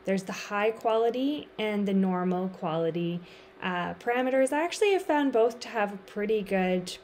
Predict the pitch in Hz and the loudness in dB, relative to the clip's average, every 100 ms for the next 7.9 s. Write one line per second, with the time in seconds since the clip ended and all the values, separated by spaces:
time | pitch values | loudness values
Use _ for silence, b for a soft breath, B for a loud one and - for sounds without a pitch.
0 | - 190 190 196 185 170 165 160 151 175 | -8 -2 0 0 -2 -2 -4 -2 -2 0
1 | 285 - - - B B B - 220 220 | -2 -6 -12 -12 B B B -2 2 4
2 | 240 226 254 233 233 226 - 247 - - | 2 2 0 4 4 2 2 2 0 -12
3 | - 214 - 269 285 302 247 226 233 226 | -10 -8 -6 0 2 2 2 0 0 0
4 | 214 - - 214 208 208 - 190 170 190 | -2 -8 -8 -2 0 0 -2 -4 0 4
5 | 185 185 185 B B - 202 208 208 202 | 4 2 -2 B B 0 2 4 2 0
6 | 196 - 311 392 - - 214 - - 208 | -4 -2 0 0 -6 -4 -4 -4 -4 -2
7 | 202 202 196 190 185 - 190 160 - | 2 2 0 -2 -6 -4 -2 -2 -6